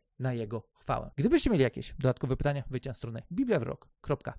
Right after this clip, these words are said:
p l, tam możemy sobie porozmawiać dalej, podyskutować. Wiem, że temat, który dzisiaj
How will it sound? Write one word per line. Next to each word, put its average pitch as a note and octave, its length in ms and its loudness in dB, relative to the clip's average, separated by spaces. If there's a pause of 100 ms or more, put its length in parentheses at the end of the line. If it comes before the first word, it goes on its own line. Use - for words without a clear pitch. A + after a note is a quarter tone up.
(120)
p - 100 -2
l, E3 140 -2
tam C3+ 120 -4
możemy A#2 200 -8
sobie - 200 -12
porozmawiać F3 460 2
dalej, C#3+ 220 2
podyskutować. D3+ 720 0
Wiem, G#3+ 220 4
że A3 120 4
temat, G3+ 380 4
który D#3+ 220 -2
dzisiaj D3+ 380 0